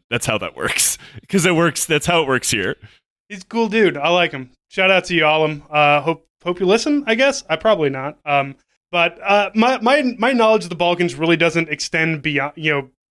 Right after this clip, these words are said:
Speaker 2: previous to the nineteen nineties. So, uh, looking forward to a history lesson here.
Speaker 1: Well, uh, it's, it's still not great. Um,
Speaker 2: <laughs>
Speaker 1: now, some people n-, might not be aware of the latter very stupid crusades once people like Richard the Lionhearted and Saladin were out of the picture,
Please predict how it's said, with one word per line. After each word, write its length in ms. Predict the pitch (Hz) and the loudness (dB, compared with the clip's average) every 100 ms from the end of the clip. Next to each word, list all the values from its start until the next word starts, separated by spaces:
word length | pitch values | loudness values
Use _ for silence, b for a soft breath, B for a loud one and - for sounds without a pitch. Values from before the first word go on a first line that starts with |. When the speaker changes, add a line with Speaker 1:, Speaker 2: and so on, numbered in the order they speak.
| _ | _
Speaker 2:
previous 600 | - 180 180 180 180 175 | -8 -4 0 2 2 0
to 140 | - 180 | -4 0
the 60 | |
nineteen 360 | 180 175 180 185 | 2 2 0 2
nineties. 440 | 180 185 190 185 | 2 2 0 -2
So, 420 | - 165 147 147 | 0 2 4 2
uh, 340 | 147 143 143 143 | 2 2 4 2
looking 220 | 185 202 | 0 -2
forward 200 | 185 190 | -2 0
to 100 | 170 | 0
a 40 | 143 | -2
history 300 | 151 - 123 | -6 -10 -18
lesson 280 | 117 - | -18 -20
here. 260 | 131 139 147 _ _ _ | -20 -20 -20 _ _ _
Speaker 1:
Well, 420 | - 160 180 175 _ _ _ | -4 0 2 0 _ _ _
uh, 460 | 151 151 139 131 127 | -6 -2 0 0 -2
it's, 340 | 165 170 - - | 0 0 -2 -4
it's 160 | 240 | -2
still 220 | - 180 160 | 0 0 2
not 260 | 127 127 | 2 0
great. 440 | 107 107 120 143 - _ | -2 0 2 -2 -6 _
Um, 640 | 127 120 120 120 120 110 110 - - | 0 2 4 4 2 0 -2 -4 -2
Speaker 2:
<laughs> 200 | 254 - | -6 -2
Speaker 1:
now, 480 | 160 185 170 156 170 | 0 2 2 0 -2
some 260 | - 226 | -2 -2
people 300 | 220 247 196 | -2 0 2
n-, 260 | 151 120 - | 2 0 0
might 300 | 113 110 120 | 0 0 0
not 240 | 120 117 | -2 -2
be 140 | 117 113 | -2 0
aware 240 | 101 107 | 2 2
of 80 | 110 | 0
the 100 | 98 | -2
latter 500 | 92 101 104 110 107 | 0 0 2 2 0
very 640 | 98 95 101 120 113 110 | -4 -10 -4 0 0 0
stupid 520 | 117 - 110 - 110 104 | -2 -4 -4 -2 -6 -6
crusades 800 | - 107 - 104 107 110 98 98 | -4 -2 0 0 0 0 -4 -4
once 220 | 104 - | -4 -4
people 280 | - 110 104 | -4 -2 -2
like 220 | 98 - | -2 -2
Richard 340 | 101 - 104 | -4 -2 -4
the 80 | 92 | -4
Lionhearted 720 | 90 98 104 101 101 101 98 | -2 0 0 0 0 0 -2
and 160 | 92 87 | -6 -6
Saladin 720 | - 95 92 90 98 104 104 | -4 -2 -4 -4 -2 0 0
were 140 | 98 98 | 0 0
out 140 | 101 | 0
of 80 | 101 | 0
the 80 | 95 | -2
picture, 500 | 107 101 - 107 | -6 -4 -2 -2